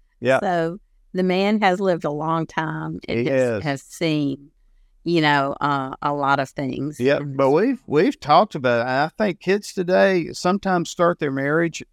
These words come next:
Speaker 1: and wanna have everything their parents had right away without realizing where their parents started.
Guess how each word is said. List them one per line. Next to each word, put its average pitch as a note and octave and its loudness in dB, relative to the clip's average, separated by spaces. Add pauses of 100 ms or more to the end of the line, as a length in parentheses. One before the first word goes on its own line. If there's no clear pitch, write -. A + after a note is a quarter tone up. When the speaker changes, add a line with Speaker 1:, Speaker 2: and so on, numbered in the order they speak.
(100)
Speaker 1:
and B2 -2
wanna D3 0
have D3 0
everything C#3+ 0
their A#2+ 0
parents C#3 -2
had B2 -2
right A#2+ 2
away B2+ 2
without A#2 0
realizing A2+ 0 (360)
where B2 2
their A2 2
parents C3 -2
started. G2+ 0